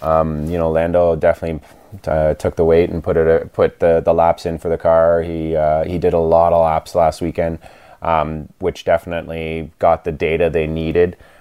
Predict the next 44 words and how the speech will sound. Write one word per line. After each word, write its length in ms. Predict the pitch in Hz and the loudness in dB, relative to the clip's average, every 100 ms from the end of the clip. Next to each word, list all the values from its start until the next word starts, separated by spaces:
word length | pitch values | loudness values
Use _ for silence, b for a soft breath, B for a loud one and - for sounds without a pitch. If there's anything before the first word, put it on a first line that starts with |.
| b | b
Uh, 240 | - 78 73 | -2 0 0
I 120 | 82 | -2
just 260 | 85 82 - | -2 -8 -6
think 200 | 87 78 | -6 -6
more, 1040 | 87 85 85 85 82 82 80 80 80 80 82 - | -4 0 2 2 4 4 2 0 0 -4 -8 -8
you 80 | |
know, 180 | 85 80 - B B _ 90 85 | -4 -4 -8 B B _ -14 0
Daniel's 380 | 98 85 85 | 0 2 0
only 180 | 87 85 | 0 -2
done 460 | 78 80 80 80 82 | 0 0 0 -2 -2
maybe 220 | 78 76 | -2 -4
two 340 | - 82 82 | -4 -2 0
days 380 | 80 76 80 82 | 0 0 0 -2
of 120 | 85 | -4
testing 380 | - 80 - 87 | 0 -2 -2 -12
so 160 | - 87 | -6 -4
far 240 | - 87 | 0 0
going 220 | 80 80 | 0 -4
into 180 | 82 80 | -4 -4
the 100 | 80 | -6
season, 440 | 78 80 73 95 95 B B B | -4 -4 -4 -4 -6 B B B
which 260 | 90 82 - | 0 0 0
they 180 | 82 82 | 0 2
would 180 | 80 73 | 0 -2
be 160 | 80 | -6
probably 460 | 78 82 80 76 82 | -2 0 0 -2 -2
a 60 | |
little 160 | 82 82 | 0 0
bit 140 | 80 | -2
worried 280 | 78 78 85 | -2 0 0
about 240 | 85 87 - | 2 2 4
that 240 | 90 87 | 0 0
just 180 | 82 - | -6 -10
because 280 | 78 80 73 | -4 -4 0
they, 300 | 78 76 76 | -2 -2 -4
he 240 | - 92 | -6 -6
needs 400 | 80 82 80 - | -4 -4 -6 -8
time 340 | - 78 80 80 | -8 -4 -4 -6
in 80 | |
the 80 | 80 | -8
car 220 | - 80 | -2 -2
to 160 | 80 82 | 0 -6
adapt. 420 | 78 76 80 - | -2 0 0 -4
And, 260 | 78 76 | -10 -8